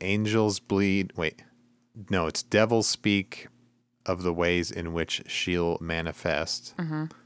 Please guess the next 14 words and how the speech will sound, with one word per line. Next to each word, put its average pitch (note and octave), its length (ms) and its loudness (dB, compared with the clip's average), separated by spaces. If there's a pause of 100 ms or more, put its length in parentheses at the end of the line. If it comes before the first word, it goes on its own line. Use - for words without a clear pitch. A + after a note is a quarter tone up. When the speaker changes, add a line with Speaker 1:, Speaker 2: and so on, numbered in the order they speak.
(160)
Speaker 1:
So D#2+ 460 -2 (260)
<laughs> - 240 -20
she's D#2+ 320 -4
evil, E2 280 2
I D2+ 120 0
guess. D2+ 420 -2 (560)
And E2+ 160 -2
then, E2 280 0 (500)
"Angels F#2 600 0
bleed F2+ 800 0
at F2 320 -6
the D#2+ 200 -6
tainted F#2 640 -2
touch - 480 0